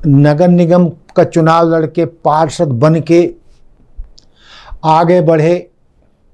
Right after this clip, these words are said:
विधानसभा का चुनाव लड़ा और विधायक बने,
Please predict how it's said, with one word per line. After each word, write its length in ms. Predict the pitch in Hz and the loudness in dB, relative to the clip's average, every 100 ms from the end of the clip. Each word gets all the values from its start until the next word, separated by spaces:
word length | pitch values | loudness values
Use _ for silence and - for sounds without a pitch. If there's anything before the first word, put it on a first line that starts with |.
| _ _ - - - - | _ _ -20 -20 -20 -12
विधानसभा 720 | 143 135 127 156 160 175 170 165 | -4 0 2 0 0 0 2 2
का 160 | 175 | 0
चुनाव 640 | 156 - 160 160 170 165 _ _ _ _ _ _ _ _ _ _ _ _ _ _ 135 | -2 -4 -2 0 -2 -4 _ _ _ _ _ _ _ _ _ _ _ _ _ _ -2
लड़ा 600 | 127 131 165 175 196 - _ _ _ _ _ _ _ | 2 4 6 4 0 -4 _ _ _ _ _ _ _
और 180 | 202 165 | -6 -4
विधायक 560 | 127 117 110 123 131 127 | -2 -2 0 0 0 0
बने, 320 | 143 170 | 0 -2